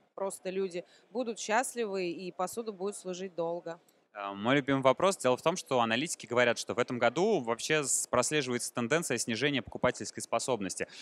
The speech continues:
Speaker 2: Что нужно делать для того, чтобы удержать старых клиентов и привлечь, возможно, новых к бизнесу?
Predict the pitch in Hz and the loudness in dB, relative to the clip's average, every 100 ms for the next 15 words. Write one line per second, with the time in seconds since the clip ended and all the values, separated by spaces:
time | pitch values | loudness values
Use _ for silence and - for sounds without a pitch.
0 | - - 175 165 135 117 127 113 98 104 | -14 0 2 4 0 2 4 4 2 2
1 | 117 113 202 - 127 117 110 107 - 123 | 4 4 4 2 0 6 8 8 6 2
2 | 131 123 117 - - 170 - - 120 107 | 2 6 6 6 4 2 2 -2 2 2
3 | 92 101 - 107 151 110 98 113 110 101 | 0 -4 0 0 0 -2 -2 -4 -2 0
4 | 90 87 92 90 87 85 | -2 -2 -6 -6 -10 -14